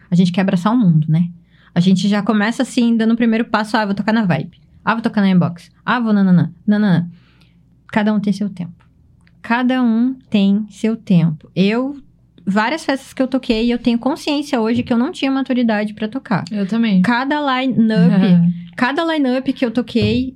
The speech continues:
Speaker 1: eu também vejo hoje que eu não tinha maturidade pra tocar, né? Tipo, hoje eu vejo assim, Nossa, como eu amadureci como profissional e tal,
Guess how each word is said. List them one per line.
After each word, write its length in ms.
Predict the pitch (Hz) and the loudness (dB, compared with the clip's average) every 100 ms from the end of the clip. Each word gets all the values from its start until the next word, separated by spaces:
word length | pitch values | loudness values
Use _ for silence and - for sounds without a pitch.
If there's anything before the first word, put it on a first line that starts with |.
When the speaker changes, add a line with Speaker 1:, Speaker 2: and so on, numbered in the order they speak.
| - | -6
Speaker 1:
eu 120 | 214 | -2
também 400 | 226 226 214 226 | 0 0 0 -2
vejo 320 | 214 208 214 | -2 -2 0
hoje 180 | 214 220 | -2 -2
que 100 | 214 | -2
eu 120 | 214 214 - - _ _ - | -2 -4 -10 -20 _ _ 0
não 200 | 214 269 | 2 0
tinha 200 | - 254 | -2 0
maturidade 500 | 247 254 226 220 220 | 0 -2 -2 -2 -4
pra 140 | 220 | -6
tocar, 440 | 226 247 214 170 175 - - | -4 -2 0 0 -4 -8 0
né? 160 | 196 208 | 0 0
Tipo, 260 | - 208 - | -2 -2 0
hoje 220 | 226 247 | 0 0
eu 60 | 247 | 0
vejo 220 | 240 240 | 0 -2
assim, 200 | 247 226 | 0 0
Nossa, 400 | 220 233 208 175 - | 2 0 -2 -4 -4
como 500 | 208 208 262 349 381 - - | -2 0 0 -2 -6 -10 -6
eu 120 | 226 | 0
amadureci 440 | 233 233 214 214 220 | 2 2 0 -2 0
como 200 | 208 214 | 2 2
profissional 500 | 214 - 208 196 226 | 0 2 2 2 0
e 40 | |
tal, 260 | 240 202 | 0 -2